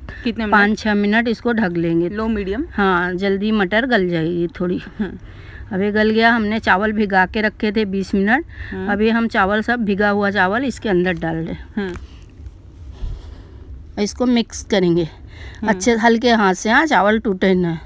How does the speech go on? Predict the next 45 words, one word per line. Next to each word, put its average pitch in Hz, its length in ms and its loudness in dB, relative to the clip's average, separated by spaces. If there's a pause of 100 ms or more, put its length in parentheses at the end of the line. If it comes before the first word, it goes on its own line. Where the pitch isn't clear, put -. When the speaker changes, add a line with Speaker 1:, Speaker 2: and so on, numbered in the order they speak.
(120)
Speaker 1:
हम्म, 190 180 -8
क्योंकि 220 260 -6
हमने 240 260 0
भिगाए 190 320 2
Speaker 2:
हाँ। 165 100 0
Speaker 1:
थे 190 60 -2
पहले 185 240 -2
चावल। 170 380 -6 (120)
Speaker 2:
अब 208 120 2 (120)
पानी 202 280 4
डालेंगे 175 440 2
हम। 175 260 -4 (1400)
Speaker 1:
पानी 220 220 2
कितना 247 240 0
डालना 233 240 0
है? 262 60 -2
Speaker 2:
चावल 233 340 4
के 240 100 2
हिसाब 208 420 2
से 214 300 -4 (460)
हम 202 120 4
Speaker 1:
अच्छा। 208 140 4
Speaker 2:
अंदाज 202 500 2
लगा 196 340 4
लेंगे, 196 300 2
चार 185 280 2
अंगुल 196 480 -2
हम। 190 360 2
Speaker 1:
हाँ, - 360 -6
अगर 233 260 2
आप 262 240 4
मेरी 269 180 0
मम्मी 247 280 0
के 262 160 -4
वीडियोस 247 400 -2
पहले 214 280 0
से 247 160 -2
देखते 220 260 -4
हो 240 40 0
तो 233 100 -2
आपको 214 260 -2
पता 208 300 0
होगा, 240 220 2
हमारी 214 360 0
एक 208 80 -8